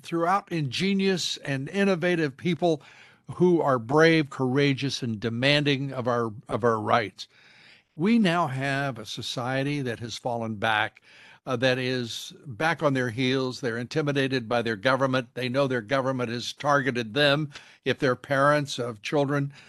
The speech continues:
uh, in a public school, they are very close to being declared a domestic terrorist if they raise their voice in a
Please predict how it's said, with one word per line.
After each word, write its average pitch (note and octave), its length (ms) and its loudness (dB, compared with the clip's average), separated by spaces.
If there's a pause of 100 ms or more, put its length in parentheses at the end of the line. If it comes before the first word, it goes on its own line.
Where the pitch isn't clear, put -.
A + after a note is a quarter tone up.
(160)
uh, C#3 60 0
in C#3+ 140 2
a B2+ 60 0
public C#3 420 2
school, D3 400 2
they C3+ 240 2
are B2+ 160 0
very C3+ 480 0
close C3 400 -2
to C#3 100 -8
being B2+ 260 -4
declared B2+ 440 -2
a B2 80 0
domestic B2 560 -2
terrorist C#3+ 420 2
if B2+ 100 -12
they C3 120 -4
raise B2+ 260 -4
their B2+ 140 -4
voice D3+ 360 -2
in B2 80 -4
a A2 160 -2